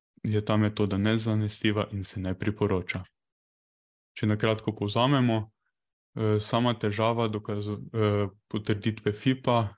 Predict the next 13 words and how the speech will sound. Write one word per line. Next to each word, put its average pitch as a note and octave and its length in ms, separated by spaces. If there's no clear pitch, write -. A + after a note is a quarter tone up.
je, A2 360
da G#2+ 460
zlahka A2 440
dokažemo G#2 760
prisotnost G#2 560
mačjega G2+ 420
koronavirusa, G#2+ 1000
ne G#2+ 240
pa G#2+ 120
tudi G#2 260
njegove G2+ 500
mutirane G#2 640
različice. A#2 720